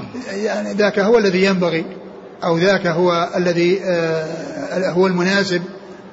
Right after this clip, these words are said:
لأنك أردت مصلحة أخواتك، وهذا مقصد حسن، وقد أحسنت يعني فيما فعلت. وهذا يدل على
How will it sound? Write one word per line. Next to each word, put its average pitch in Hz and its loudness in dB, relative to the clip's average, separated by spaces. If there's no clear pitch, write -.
لأنك 170 0
أردت 175 -2
مصلحة 165 -2
أخواتك، 208 2
وهذا 208 2
مقصد 190 -2
حسن، 170 -2
وقد 185 -2
أحسنت 190 0
يعني 170 0
فيما 170 -2
فعلت. 151 -2
وهذا 220 2
يدل 214 0
على 170 0